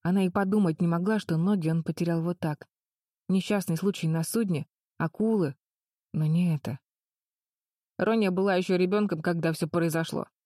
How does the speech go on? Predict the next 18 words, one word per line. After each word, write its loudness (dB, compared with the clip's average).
продолжил -2
Плюй. -2
Пираты 0
думали, 2
что -2
такая 0
малявка 0
не 0
представляет 0
для 0
них -2
угрозы. 0
Они 2
решили 0
сделать 0
из 0
неё 2
служанку. -2